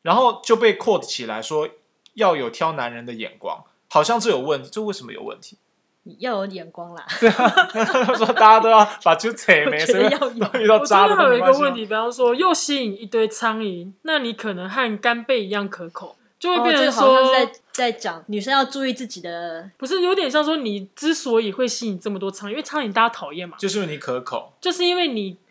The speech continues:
Speaker 3: 长得这么可口，所以才会有这么多苍蝇在你旁边绕。那
Speaker 1: 对。
Speaker 3: 会是你的问题吗？
Speaker 2: 你的问题啊。
Speaker 3: <laughs>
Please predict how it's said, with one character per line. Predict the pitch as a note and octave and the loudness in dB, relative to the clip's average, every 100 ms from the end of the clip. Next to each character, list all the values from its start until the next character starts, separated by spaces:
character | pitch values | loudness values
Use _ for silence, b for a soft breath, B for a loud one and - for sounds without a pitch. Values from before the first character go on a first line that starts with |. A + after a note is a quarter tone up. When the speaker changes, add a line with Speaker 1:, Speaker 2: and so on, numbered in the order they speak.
| _ | _
Speaker 3:
长 | - G#3+ G3+ | -2 -2 0
得 | A3 | -2
这 | A3 C#4+ B3+ | 0 2 2
么 | A3+ | 2
可 | G#3 - F#3+ | -6 -8 -8
口， | G3+ G#3 F3+ | -8 -8 -10
所 | G#3+ | -4
以 | A#3+ A3+ | -4 -4
才 | - G#3 | -8 -4
会 | A#3+ | -2
有 | |
这 | G#3 A#3+ | -2 -4
么 | G#3+ | -4
多 | A3 | -4
苍 | A3 A3 A3+ | -4 -6 -4
蝇 | G3 | -6
在 | G#3+ | -6
你 | G3+ | -6
旁 | F3+ F#3 | -10 -12
边 | G3 | -10
绕。 | G3+ F3+ - _ - | -8 -10 -12 _ -6
那 | F4 F4+ _ | -6 -6 _
Speaker 1:
对。 | C3 - | -8 -8
Speaker 3:
会 | A2 F4+ | -2 -2
是 | F4+ | -2
你 | C#4+ | -6
的 | G3 G3+ | -6 -4
问 | B3 A3+ | -2 -4
题 | - F3+ | -8 -16
吗？ | F#3+ G3 G#3 - | -14 -14 -16 -14
Speaker 2:
你 | F#3+ | -12
的 | F#3+ | -6
问 | A#3 A3 | -6 -6
题 | F#3 D#3 | -10 -20
啊。 | |
Speaker 3:
<laughs> | E3 | -20